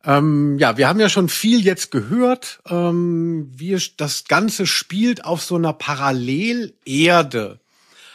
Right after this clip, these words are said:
Und da die Stadt, um die es immer geht, ist Westland. Wie hat dir so dieses Setting, äh, gefallen? Also, dass es nicht die Erde ist, aber doch irgendwie die Erde?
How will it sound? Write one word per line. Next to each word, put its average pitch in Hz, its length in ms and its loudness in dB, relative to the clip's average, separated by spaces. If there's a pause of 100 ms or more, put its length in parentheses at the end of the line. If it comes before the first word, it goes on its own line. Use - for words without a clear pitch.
(180)
Und 143 760 0
da 131 280 2
die 131 180 -8
Stadt, - 420 -4
um 170 220 -2
die 160 140 -6
es 156 120 -6
immer 147 240 -4
geht, 160 380 0
ist - 480 -6
Westland. 107 1300 -4 (540)
Wie 165 200 2
hat 180 160 2
dir 220 140 2
so 202 140 4
dieses 190 360 -2
Setting, 202 420 0
äh, 180 200 -2
gefallen? 214 640 2
Also, 180 580 -4
dass 160 280 -6
es 156 200 -6
nicht 185 300 0
die 180 200 -8
Erde 196 240 2
ist, 190 280 0
aber 160 200 2
doch 147 340 0
irgendwie 196 560 0
die 175 340 -6
Erde? 185 560 2